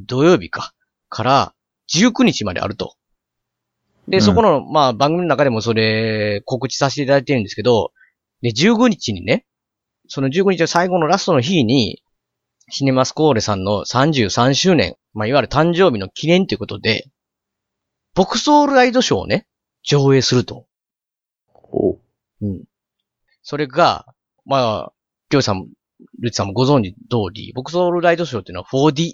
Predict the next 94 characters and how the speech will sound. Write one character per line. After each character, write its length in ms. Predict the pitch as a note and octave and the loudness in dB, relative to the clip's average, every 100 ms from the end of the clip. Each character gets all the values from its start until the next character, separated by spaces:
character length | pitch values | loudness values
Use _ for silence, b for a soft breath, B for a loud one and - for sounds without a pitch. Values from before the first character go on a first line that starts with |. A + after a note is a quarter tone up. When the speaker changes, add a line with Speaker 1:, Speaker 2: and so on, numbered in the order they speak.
| - | -2
Speaker 1:
エ 60 | |
ッ 80 | - | -4
ク 100 | - | -2
ス 100 | - | -8
な 80 | F#2 | -6
わ 80 | F#2 | -8
け 80 | F#2+ | -8
じ 60 | |
ゃ 40 | F2+ | -12
な 60 | |
い 20 | E2 | -12
で 20 | |
す 60 | - | -12
か。 160 | E2 _ _ _ | -12 _ _ _
Speaker 2:
う 60 | |
ん。 280 | G#2 G2+ F#2+ | 0 2 2
Speaker 1:
要 60 | G2 | -2
は 60 | A#2 | -4
椅 60 | |
子 120 | C3 D#3 | -2 0
が 80 | |
動 180 | D3+ E3 | 2 2
い 40 | D3+ | 0
た 120 | F#2 | -4
り 80 | G2 | -8
ね、 180 | D3 - _ _ | -10 -10 _ _
雨 200 | - C3 | -2 2
が 80 | D3 | 2
降 80 | G#2+ | 0
っ 40 | |
た 200 | A2+ - | -4 0
り、 240 | A#2 F#2 - _ - | 0 -2 -10 _ -2
匂 180 | B2+ | 2
い 20 | B2 | 2
が 100 | G#2 | 2
出 80 | |
た 120 | A#2+ A2+ | -2 -2
り、 180 | - _ _ _ _ | -4 _ _ _ _
煙 240 | C3+ D3+ | -2 0
が 100 | C#3+ | 2
出 80 | C#3+ | 2
た 100 | C3 | 0
り 80 | F#2 | -4
み 60 | |
た 100 | F2+ | -8
い 20 | F2 | -12
な、 180 | E2 - _ _ _ _ _ _ | -14 -16 _ _ _ _ _ _
そ 140 | - | -2
う 20 | B3 | 0
い 20 | |
う 20 | |
施 200 | - - | 2 2
設 240 | - C#4+ A#2+ | 0 0 0
が 80 | |
な 80 | A#2+ | -2
か 80 | F#3 | -2
っ 20 | |
た 120 | - | -6
ら 40 | G2+ | -4
無 100 | A#2 | -4
理 120 | G2+ _ _ _ | -4 _ _ _
じ 100 | G2 | -8
ゃ 40 | |
な 80 | G2 | -8
い 20 | |
で 20 | - | -10
す 60 | |
か。 200 | - - - _ _ _ _ _ _ _ | -10 -10 -12 _ _ _ _ _ _ _
そ 100 | - | -2
れ 60 | G3+ | 2
は、 260 | G3+ F3 | 4 4
あ 40 | D3+ | 4
の、 360 | D3+ C#3+ C#3+ | 4 4 2
シ 160 | C3+ G#3 | -2 0
ネ 80 | A#3+ | 2
マ 120 | A3+ | 2
ス 80 | - | 0
コ 140 | A3+ | 0
ー 40 | F3+ | 0
レ 60 | |
さ 120 | B2 | 0
ん 40 | C3+ | -2
っ 20 | |
て 100 | A#2 | 0
い 40 | |
う 20 | F#2+ | -4
の 100 | F2+ | -6
は、 120 | - | -6
ま 140 | A#2 | -4
あ、 40 | A#2+ | -2
い 80 | |
わ 100 | C3 | 0
ゆ 60 | B2 | 0
る、 240 | F#2+ F2 | -2 -14